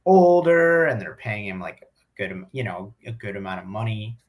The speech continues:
So, like, giving him these physical rest days is important. And obviously that's important for a catcher too, but, like,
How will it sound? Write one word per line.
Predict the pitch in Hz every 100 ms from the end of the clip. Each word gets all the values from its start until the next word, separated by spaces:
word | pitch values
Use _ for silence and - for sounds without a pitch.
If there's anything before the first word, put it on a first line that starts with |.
| _
So, | - 87
like, | 87 90
giving | 110 104
him | 95
these | 95 92
physical | - 95 117 -
rest | 87 95 -
days | - 98
is | -
important. | - - 175 123
And | 104
obviously | 127 147 147 117
that's | 104 -
important | 101 95 92
for | -
a | -
catcher | 92 87 -
too, | - 135 101
but, | 95
like, | - -